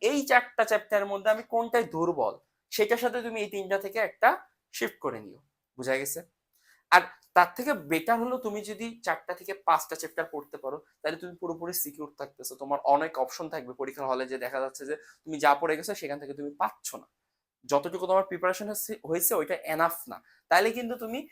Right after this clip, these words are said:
একটা চ্যাপ্টার হাতে নিয়ে যেতে পারো। এটা তোমার টাইমের উপর ডিপেন্ড করতেছে, এটা তোমার পড়াশোনার কন্ডিশনের উপর ডিপেন্ড করতেছে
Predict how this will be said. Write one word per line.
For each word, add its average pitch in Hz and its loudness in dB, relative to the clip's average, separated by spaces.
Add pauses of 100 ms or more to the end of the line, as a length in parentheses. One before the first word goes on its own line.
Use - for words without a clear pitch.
(120)
একটা - 0
চ্যাপ্টার 196 0
হাতে 160 -2
নিয়ে 165 -4
যেতে 143 -6
পারো। 123 -10 (640)
এটা 175 2
তোমার 190 -2
টাইমের 175 0
উপর 180 -2
ডিপেন্ড 175 -8
করতেছে, 170 -8
এটা 170 -4
তোমার 170 -4
পড়াশোনার 156 0
কন্ডিশনের 160 -8
উপর 156 -10
ডিপেন্ড 127 -12
করতেছে - -10